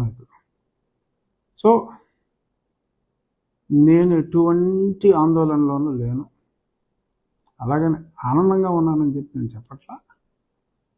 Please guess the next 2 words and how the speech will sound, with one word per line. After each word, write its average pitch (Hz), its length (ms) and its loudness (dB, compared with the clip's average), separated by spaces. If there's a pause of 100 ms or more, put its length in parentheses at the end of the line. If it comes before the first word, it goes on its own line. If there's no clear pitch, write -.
(140)
But 180 180 -4 (1700)
life 160 220 0